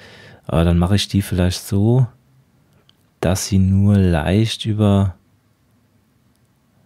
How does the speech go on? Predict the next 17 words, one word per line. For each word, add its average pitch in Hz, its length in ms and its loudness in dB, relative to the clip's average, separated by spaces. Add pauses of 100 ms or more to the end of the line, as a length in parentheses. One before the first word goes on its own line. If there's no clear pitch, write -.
(140)
Das 107 180 -12
ist - 100 -12
auch - 180 -8
wieder 110 160 4
ein 95 80 2
bisschen 92 300 0
Fummelarbeit 107 920 2
hier. 151 320 2 (1200)
Vielleicht 92 400 0
so, 120 280 4
dass, 92 320 0 (180)
ja, 80 160 -2
so 90 80 0
ein 90 80 2
paar 98 220 0
Strahlen 98 420 0
hier 98 320 4